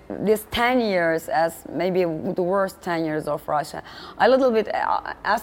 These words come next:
this transformation stage. Of course, when U S S R collapsed, you're, you were a child, but at nineteen nineties, maybe a little bit,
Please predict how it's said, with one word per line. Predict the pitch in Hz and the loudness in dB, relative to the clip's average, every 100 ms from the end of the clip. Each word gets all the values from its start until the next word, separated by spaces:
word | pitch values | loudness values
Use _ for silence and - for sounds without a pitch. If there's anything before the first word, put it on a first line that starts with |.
| - | 2
this | 262 | 0
transformation | - 175 151 147 156 151 151 | 0 -4 -4 -2 -4 -4 -8
stage. | - 160 156 | -6 -6 -4
Of | 175 - | -6 -2
course, | 220 196 190 | -2 -2 -2
when | 175 170 | -2 0
U | |
S | 170 - | -2 -4
S | 170 | -4
R | 165 156 | -2 -2
collapsed, | 175 165 165 - | 0 2 2 0
you're, | 160 156 - - - - - - - - | 0 0 -4 -16 -20 -20 -20 -20 -14 2
you | 202 | 4
were | 185 185 175 156 - | 6 6 6 6 4
a | 170 - - - - - - - - | 0 0 -18 -20 -20 -20 -20 -16 -14
child, | - 262 311 339 196 170 | -10 -4 0 6 6 6
but | 175 175 - - | 4 4 2 -10
at | - 220 254 | -2 -2 -2
nineteen | 233 240 254 247 277 269 | -4 -2 -4 -2 0 0
nineties, | 247 247 269 262 233 | -2 -6 -6 -4 -2
maybe | 247 226 226 | -2 -2 0
a | |
little | 226 214 220 | 0 0 0
bit, | 196 190 | 0 -2